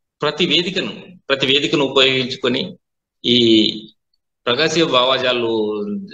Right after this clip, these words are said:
భావ-, భావజాలాలను వెదజల్లేందుకు ఉపయోగపడుతున్న ఉద్దేశంతో వాళ్ళు ప్రాథమిక దశలో చేశారు అనేటువంటి మాట చెప్పారు. నిజానికి వాళ్ళు ఆ దశలో చేసినటువంటి, వాళ్ళు ఎన్నుకన చేసినటువంటి వేదికలు ఎట్లాంటివంటే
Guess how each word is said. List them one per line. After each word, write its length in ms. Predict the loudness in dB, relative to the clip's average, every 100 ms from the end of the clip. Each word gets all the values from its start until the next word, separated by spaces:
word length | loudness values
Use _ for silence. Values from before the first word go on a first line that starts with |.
| -14 0
భావ-, 240 | 2 2
భావజాలాలను 760 | 2 4 4 4 2 2 0 -2
వెదజల్లేందుకు 680 | -4 -2 0 0 -2 -6 -8
ఉపయోగపడుతున్న 540 | -4 -4 -4 -6 -6
ఉద్దేశంతో 600 | -4 -4 -4 -6 -6 -6 -8 _ _
వాళ్ళు 200 | 2 4
ప్రాథమిక 440 | 2 2 0 0 0
దశలో 340 | 0 0 -2
చేశారు 400 | -2 -2 0 0
అనేటువంటి 460 | 0 -2 -8 -12 -8
మాట 100 | -8
చెప్పారు. 360 | -10 -16 -16 -8 -4
నిజానికి 400 | 0 -2 0 2
వాళ్ళు 500 | 4 2 0 -4 -12 _ _ -2
ఆ 140 | 0
దశలో 260 | 0 0 -2
చేసినటువంటి, 680 | 0 -2 -2 -6 -4 -4 0
వాళ్ళు 220 | 0 0
ఎన్నుకన 400 | 0 -2 -2 -2
చేసినటువంటి 920 | -4 -4 -6 -6 -6 -8 -6 -4 0
వేదికలు 360 | 2 2 2
ఎట్లాంటివంటే 840 | 0 0 -2 -2 -4 -2 -4 -4